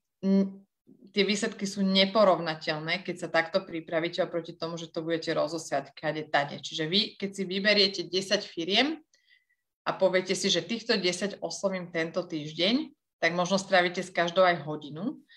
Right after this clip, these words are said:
ale to budú naozaj firmy, kde by ste naozaj chceli spracovať. Hej. A potom, povedzme, to môže byť dvadsať percent a potom tých osemdesiat percent firiem, keď chcete skúsiť šťastie, <laughs> tak sa proste pospájate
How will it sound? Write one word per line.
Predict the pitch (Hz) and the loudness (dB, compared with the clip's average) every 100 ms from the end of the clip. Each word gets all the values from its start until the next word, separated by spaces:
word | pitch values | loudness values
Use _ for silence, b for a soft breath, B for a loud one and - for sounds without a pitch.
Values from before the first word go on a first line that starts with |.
| B B B | B B B
ale | 160 170 | 4 4
to | 170 | 4
budú | 185 196 196 | 0 0 2
naozaj | 190 185 190 175 | 4 6 6 2
firmy, | - 185 180 175 175 - _ - | 0 -6 -4 -6 -6 -14 _ -20
kde | - 196 | -2 0
by | 196 | 0
ste | - 180 | -2 0
naozaj | 165 170 170 156 | 4 4 4 -2
chceli | - 165 160 | -4 -4 -2
spracovať. | 156 - 151 131 - 131 - - _ _ _ _ | -6 -4 -4 -4 -8 -10 -10 -20 _ _ _ _
Hej. | - - | -14 -6
A | 196 | 2
potom, | 226 302 339 262 B B B | 2 4 4 4 B B B
povedzme, | 254 254 240 226 202 | 4 4 4 2 4
to | 190 | 4
môže | 196 196 | 4 2
byť | 185 165 | -2 2
dvadsať | 165 160 175 - | 2 2 -6 -4
percent | 147 - 247 247 | -6 0 0 2
a | 240 | 0
potom | 226 254 262 | -2 -2 -2
tých | 240 - | -4 -2
osemdesiat | 196 247 240 240 247 - | 0 4 2 2 -2 0
percent | 196 220 196 - | -2 -2 -4 -4
firiem, | 170 190 | -2 0
keď | 185 160 | -2 -10
chcete | _ 190 185 | _ -8 -6
skúsiť | - - - 185 | -8 -14 -8 -4
šťastie, | - 160 - 202 220 - | 2 2 2 4 4 4
<laughs> | - - | -6 2
tak | 214 | 2
sa | - | 4
proste | 185 180 175 180 | 4 2 2 -4
pospájate | 160 165 - 175 160 160 180 185 | -4 -4 2 6 6 4 4 2